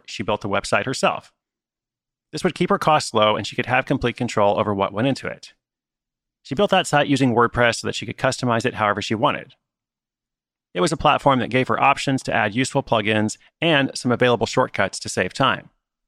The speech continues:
For example, instead of coding the membership side of her website, she opted to use a plugin called W P Member. This allows people to make payments, log in, view the course materials, and access other members-only areas. Creating the course was fairly straightforward because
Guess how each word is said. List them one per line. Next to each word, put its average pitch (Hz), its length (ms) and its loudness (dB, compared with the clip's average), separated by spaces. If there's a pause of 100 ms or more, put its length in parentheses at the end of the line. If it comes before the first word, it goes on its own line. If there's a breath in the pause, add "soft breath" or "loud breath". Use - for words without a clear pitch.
(960)
For 151 100 -6
example, 143 360 2
instead 135 220 0
of 143 100 -2
coding 156 280 2
the 135 60 4
membership 151 460 0
side 101 260 2
of 107 80 -2
her 104 80 0
website, 98 520 0 (100)
she - 180 -6
opted 147 280 2
to 147 60 -6
use 127 200 0
a 123 80 -2
plugin 107 420 0
called 104 280 0 (100)
W 120 280 0
P 110 240 -2
Member. 120 440 -2 (840)
This 170 120 -6
allows 139 260 4
people 123 240 0
to - 80 -10
make 143 240 2
payments, 131 560 0
log 131 320 2
in, 104 320 0 (120)
view 156 140 2
the 151 80 2
course - 260 -2
materials, 110 540 2 (140)
and 110 100 -4
access 120 400 0
other 110 240 0
members-only 101 640 -2
areas. 117 480 -2 (880)
Creating 214 300 0
the 160 60 2
course 135 320 2
was 127 100 -4
fairly 165 240 2
straightforward 104 580 2
because 123 360 0